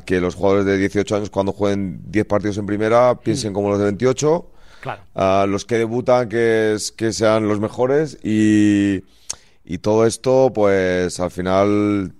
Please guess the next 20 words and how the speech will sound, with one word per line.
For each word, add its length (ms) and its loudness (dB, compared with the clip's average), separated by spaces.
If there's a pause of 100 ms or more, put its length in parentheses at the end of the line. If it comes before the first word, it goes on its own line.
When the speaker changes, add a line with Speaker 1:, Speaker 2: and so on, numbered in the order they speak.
(180)
Speaker 1:
tenemos 240 -2
que 80 -10
saber 200 0
gestionarlo. 580 -8 (140)
Y 640 0
la 160 0
manera 240 -2
de 60 -2
gestionarlo 520 -4
siempre 400 0
es 80 -2
desde 520 0 (460)
la 160 -2
más 180 -2
absoluta 300 -6
humildad, 680 2
tener 240 -6
tranquilidad, 1040 0
calma 680 -2
y, 500 -4